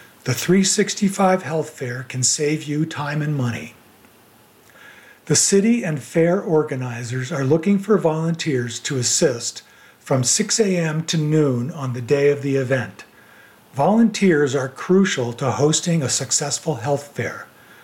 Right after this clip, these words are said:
Volunteer opportunities include helping with registration, translation,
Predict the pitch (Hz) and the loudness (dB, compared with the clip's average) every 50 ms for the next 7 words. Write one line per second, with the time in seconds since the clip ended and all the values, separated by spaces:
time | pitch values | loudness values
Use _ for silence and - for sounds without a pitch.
0 | - - - - - _ - - 139 165 208 220 220 214 196 - - 196 196 190 | -20 -20 -20 -20 -20 _ -4 0 2 4 4 4 4 2 2 2 2 2 2 2
1 | 196 190 151 156 170 165 - 170 165 - - 175 170 156 139 120 - 117 110 107 | 2 0 0 -2 -2 0 0 -2 -2 0 0 2 2 2 2 0 -2 -4 -6 -6
2 | 113 113 - - - - - - - 165 156 - - 156 156 151 151 143 117 - | -4 -6 -6 -6 -8 -16 -18 -4 0 0 0 0 2 2 2 2 2 0 -4 -2
3 | 151 175 175 214 214 202 196 208 202 175 165 151 156 160 165 160 - - - 151 | -2 0 2 2 2 4 4 4 2 2 2 2 2 2 0 -4 -4 -4 -4 -4
4 | 139 123 120 - - 127 120 120 131 127 - - _ _ _ _ _ - - 156 | -4 -2 -2 -2 -2 -4 -4 -6 -6 -8 -10 -14 _ _ _ _ _ -2 0 0
5 | 143 131 117 135 139 139 143 151 151 - - 120 104 110 131 135 | 0 0 0 2 2 2 4 2 2 0 -2 -4 -6 -8 -12 -12